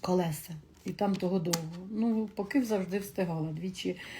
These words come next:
хвилювала завжди, приїжджаю в Люблін, беру таксі, їду до аеропорту.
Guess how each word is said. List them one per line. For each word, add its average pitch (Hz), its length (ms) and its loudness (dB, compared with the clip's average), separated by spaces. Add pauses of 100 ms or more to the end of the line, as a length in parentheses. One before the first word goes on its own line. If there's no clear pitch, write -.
(440)
хвилювала 190 600 6
завжди, 208 400 0
приїжджаю 180 500 2
в 175 100 -2
Люблін, 170 300 -2
беру 170 160 0
таксі, 175 580 2
їду 180 280 0
до 165 100 -2
аеропорту. 202 760 0